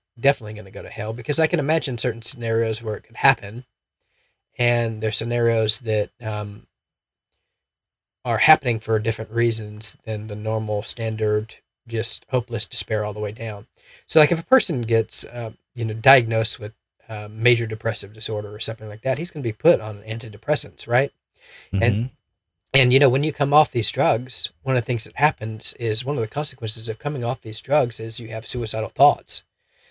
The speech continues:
Speaker 1: So a lot of people who come off these drugs really quickly, they end up killing themselves. And the reason why they kill themselves is not because the depression did it, right?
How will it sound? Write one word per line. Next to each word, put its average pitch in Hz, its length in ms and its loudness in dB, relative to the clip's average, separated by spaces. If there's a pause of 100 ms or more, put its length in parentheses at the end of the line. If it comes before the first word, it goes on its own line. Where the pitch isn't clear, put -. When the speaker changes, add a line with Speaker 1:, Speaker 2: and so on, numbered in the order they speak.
Speaker 1:
So - 180 -2
a - 20 4
lot 147 140 10
of 170 60 -2
people 127 280 2
who 110 120 2
come 139 220 -2
off 143 160 4
these 117 160 -2
drugs 127 280 0
really 104 220 -6
quickly, 107 520 -6 (440)
they 160 160 6
end 170 120 4
up 127 140 4
killing 220 280 6
themselves. 98 580 -10
And 135 120 2
the 135 60 0
reason 185 260 4
why 143 100 6
they 113 120 2
kill 180 220 0
themselves 123 420 -2
is 113 120 -2
not 151 220 4
because 120 500 0
the 120 120 -2
depression 113 600 0
did 143 200 2
it, - 220 -10 (160)
right? 135 280 6